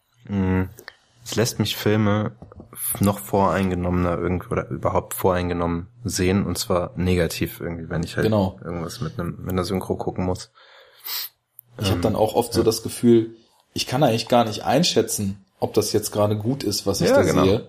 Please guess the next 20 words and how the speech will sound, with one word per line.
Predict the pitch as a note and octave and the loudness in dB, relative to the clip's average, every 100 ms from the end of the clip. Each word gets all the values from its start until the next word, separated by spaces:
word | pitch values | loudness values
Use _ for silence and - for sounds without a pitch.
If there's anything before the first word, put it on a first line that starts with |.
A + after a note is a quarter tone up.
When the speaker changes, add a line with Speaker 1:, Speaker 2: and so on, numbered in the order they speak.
| - | -8
Speaker 1:
Du | F#2+ | -4
kannst | - D#3+ | 0 0
die | A#2+ - | -2 -4
schauspielerische | - D#3 - G2+ G2 | -2 -2 2 2 4
Speaker 2:
Weil | G#2+ | 4
Speaker 1:
Leistung | G#2 G2+ F#2+ F2+ | 4 4 2 2
nicht | B2+ - | 2 2
einschätzen. | C3+ D#3 - - | 0 -2 -4 -2
Speaker 2:
Genau, | A#2+ C3 G#2 - | 2 4 2 -2
ich, | - | -4
Speaker 1:
Ja. | - | 0
Speaker 2:
ich | G2 | 4
sehe | A#2+ C3+ | 4 6
halt | A2+ | 4
nur | B2+ A#2+ | 4 6
die | A2+ | 6
Hälfte | B2+ E3 - F#2 | 6 6 4 0
des | F2+ | 0
Schauspiels. | - A2+ B2+ - F2 F#2+ A#2+ - | 2 4 4 2 2 2 0 -2
Speaker 1:
Genau. | G#2 G2 F2+ | -4 -2 -4